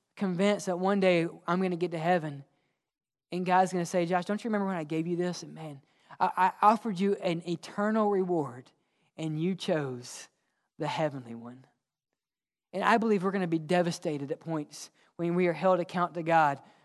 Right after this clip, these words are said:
because God's gonna say, "Look, I offered you glory eternally, and you chose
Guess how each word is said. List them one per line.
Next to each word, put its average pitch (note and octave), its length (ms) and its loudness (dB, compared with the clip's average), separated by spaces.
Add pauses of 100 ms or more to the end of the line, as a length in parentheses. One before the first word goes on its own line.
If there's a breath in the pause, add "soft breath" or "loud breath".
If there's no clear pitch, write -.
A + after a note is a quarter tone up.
because F3 160 -4
God's F#3+ 240 8
gonna G3 140 2
say, G3 120 -2
"Look, F#3 200 2
I F#3 160 4
offered F#3+ 400 4
you D#3 340 0 (380 soft breath)
glory A3+ 880 6
eternally, B3 960 2
and G3 200 2
you A#3+ 200 4
chose B3+ 760 6